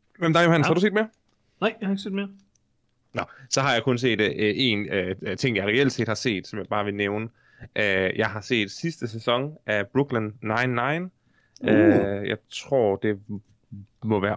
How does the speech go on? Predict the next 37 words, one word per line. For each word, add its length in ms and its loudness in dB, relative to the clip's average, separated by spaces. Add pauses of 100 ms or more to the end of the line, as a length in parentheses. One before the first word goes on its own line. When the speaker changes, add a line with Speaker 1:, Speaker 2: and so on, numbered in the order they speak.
Speaker 1:
ottende 560 0
sæson. 640 -4 (300)
Speaker 3:
Jeg 40 -10
Speaker 1:
Det, 140 6 (220)
Speaker 3:
tror, 100 6
Speaker 1:
det 160 2
Speaker 3:
det, 180 -4
ja, 440 4
det 180 0
kan, 140 -2
det 80 -2
er 40 4
Speaker 1:
det 100 4
Speaker 3:
ottende 200 2
Speaker 1:
s- 40 4
Speaker 3:
eller 120 2
niende. 260 0 (800)
Speaker 1:
Ja. 100 2 (600)
Øh, 420 4
jeg 80 2
tror, 140 0
det 80 4
er 40 4
ottende 180 -2
sæson, 300 -4
det 100 -4
slutter 200 -2
på 140 -4
nu. 160 -12 (800)
Øh, 360 0 (260)
og 640 2 (100)
det 240 0 (240)
virker 520 2 (180)
definitivt 640 -6 (120)
slut, 460 -2 (140)
øh, 220 -6
hvilket 480 -4